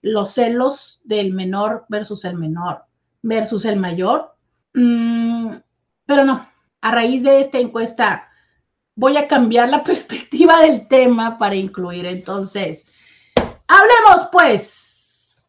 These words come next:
El lugar de nacimiento influye en la perspectiva, influye en la personalidad, influye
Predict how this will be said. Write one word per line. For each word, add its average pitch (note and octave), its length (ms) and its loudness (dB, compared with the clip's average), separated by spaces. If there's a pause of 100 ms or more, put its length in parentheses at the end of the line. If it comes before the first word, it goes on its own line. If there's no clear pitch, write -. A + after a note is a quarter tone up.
(160)
El D4+ 300 -2
lugar C#4 500 -2
de B3 100 -4
nacimiento A#3+ 1000 -10 (220)
influye C#4 540 -6
en B3+ 80 -8
la B3+ 160 -10
perspectiva, D#4+ 1040 -6 (300)
influye B3+ 1000 -8
en A#3 240 -12
la A3 160 -10
personalidad, F#3+ 1120 -12 (300)
influye D4+ 920 -4